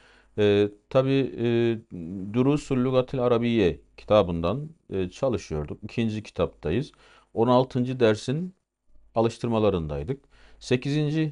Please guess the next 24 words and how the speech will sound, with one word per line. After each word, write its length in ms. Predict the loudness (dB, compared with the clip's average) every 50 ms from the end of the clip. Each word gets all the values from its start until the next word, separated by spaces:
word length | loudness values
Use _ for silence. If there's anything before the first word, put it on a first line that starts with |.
| -4 -2
alıştırmaya 640 | -2 -2 -2 -2 -4 -2 -2 0 0 0 -2 -4 -6 -10 _ _
gelmişiz. 640 | 2 4 4 4 2 -4 -6 -6 -6 -6 -6 -10
Teemmel 580 | -6 -4 -4 -2 0 0 0 2 2 2 2 2
ma 260 | 2 2 2 2 2
yeli. 440 | 4 4 2 2 2 0 -2 -4 -8 _ _ _ _ -20 -20 -20 -20 -20 -20 -20
"Şu 240 | -16 -6 -4 0 4
gelenleri 680 | 6 6 6 6 6 4 4 4 4 4 2 0 -2 -4 -2
düşün." 520 | -2 -2 0 0 0 0 0 -2 -6 -10 -16 -20 -20 _ -12
diyor. 380 | -6 -2 0 0 0 0 -2 -8 _ _ -20 -20 _ _ _ -2
E, 80 | 0 0
Halid, 600 | 2 4 6 8 10 10 10 8 6 2 0 -6
Hamid, 560 | -2 2 4 6 6 6 4 0 -2 -4 -6 -2
Ali, 520 | 2 2 2 4 2 0 -2 -2 -6 -8 -14 _ -10
Hişam. 580 | -6 -4 -2 -2 -2 0 0 2 2 0 -2 -8 _ _ -20 -20 -20 -20 -20 -20 -20 -20 -20 -20 -20 -20 -8 -4
Bunlar 360 | 0 2 4 4 4 4 4
bakın 300 | 2 2 0 0 -2 2
hepsi, 540 | 2 2 0 0 -2 0 0 0 0 0 -4 -8 -16 -20 -20 -20 -20 -12 -6
e, 320 | -2 0 0 0 0 -2 -4 -4
tenvinli 720 | -2 0 0 0 0 0 0 0 0 0 0 0 -2 -4 -8 -16 _ _ _ _ _ _ -20 _ -2
özel 280 | 0 2 4 4 4 4
isimler, 640 | 0 -4 -6 -6 -4 -2 0 0 0 -2 -4 -10 _ _ _ -8
e, 40 | -6
müzekker 720 | -4 -2 -2 -2 -2 -4 0 2 2 2 2 2 0 0 0
isimler. 580 | 0 -2 -6 -8 -8 -4 -2 -2 0 -2 -2